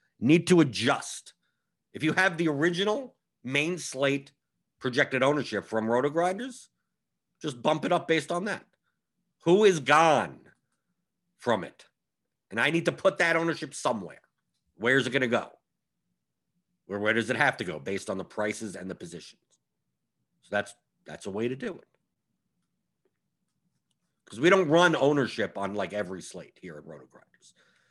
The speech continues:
Jamino's hamster, the, Jamino's hamsters, they get tired, okay? They're working all day for main slate ownership. That sometimes the main slate starts and just time to go to sleep,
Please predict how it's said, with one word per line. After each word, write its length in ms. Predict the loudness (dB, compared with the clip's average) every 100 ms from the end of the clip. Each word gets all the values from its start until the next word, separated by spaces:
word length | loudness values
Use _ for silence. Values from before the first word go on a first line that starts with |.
| _ -6
Jamino's 420 | 2 4 4 6
hamster, 600 | 6 6 4 2 2 0 -8
the, 160 | -8
Jamino's 560 | -8 -10 -6 -2 -4 -4
hamsters, 640 | -8 -8 -12 -20 -20 -20 _ _ _ _ _ _
they 80 | -2
get 160 | -2
tired, 540 | -2 -10 -10 -14 -20 -20 _ _ _ -16
okay? 320 | -4 -2 -2
They're 200 | -4 -4
working 520 | 4 6 6 2 -4 4
all 400 | 6 10 10 8
day 500 | 6 6 6 -2 -12 _ _ _
for 100 | -4
main 400 | -2 0 -2 -2
slate 320 | -6 -2 0
ownership. 600 | 2 0 -4 -6 -8 -8 _ _ _ _ _ _ _ -16
That 140 | -8
sometimes 420 | -8 -2 -2 -2
the 120 | -2 -2
main 200 | -2 -2
slate 240 | -4 -4
starts 480 | -4 -2 -2 -4 -12
and 260 | -10 -8
just 220 | -10 -12 -18 _ _ -18 _ _ _ _ _ _ _ _ _ _ _ _ _
time 320 | 4 4 4
to 40 | 4
go 180 | 4 4
to 80 |
sleep, 460 | 2 0 -2 -2